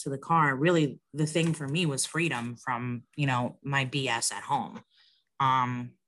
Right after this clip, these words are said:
which also got me into more B S at home because then I was irresponsible and I was a teenager and not doing the right thing all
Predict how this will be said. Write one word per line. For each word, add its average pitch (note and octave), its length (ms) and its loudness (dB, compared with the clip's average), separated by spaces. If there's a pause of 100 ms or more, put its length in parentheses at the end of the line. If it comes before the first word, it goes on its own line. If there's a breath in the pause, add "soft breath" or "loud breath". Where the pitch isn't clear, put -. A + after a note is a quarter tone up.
(680)
which E3 200 2
also D3 300 2
got C3 200 -2
me C3 120 -6
into C3 180 -6
more C#3 220 -2
B B2 180 -6
S B2 220 -2
at A#2+ 100 -6
home B2 300 -6
because B2 400 -6
then B2+ 140 0
I B2 100 2
was B2+ 160 -2
irresponsible A#2+ 760 0
and D3 120 4
I B2+ 80 0
was B2+ 100 -6
a C3+ 40 -10
teenager B2+ 520 0
and D#3 140 6
not B2+ 200 0
doing C3 180 -4
the B2+ 60 -8
right B2 200 -6
thing A#2 180 -2
all B2 220 0